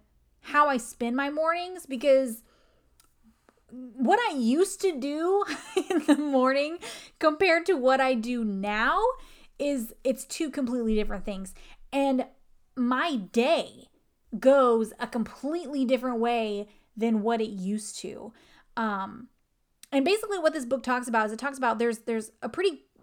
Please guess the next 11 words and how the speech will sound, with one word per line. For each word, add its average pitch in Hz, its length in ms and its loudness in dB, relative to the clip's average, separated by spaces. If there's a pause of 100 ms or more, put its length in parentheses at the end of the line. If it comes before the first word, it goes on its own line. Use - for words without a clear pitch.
(760)
normal, 285 540 4
it's 277 140 2
a, 269 120 -6
it's 277 120 -4
a 285 40 0
commonality, 226 920 -2
I 208 80 -4
guess 202 240 -4
you 208 80 -10
could 202 160 -4
say, 202 320 -6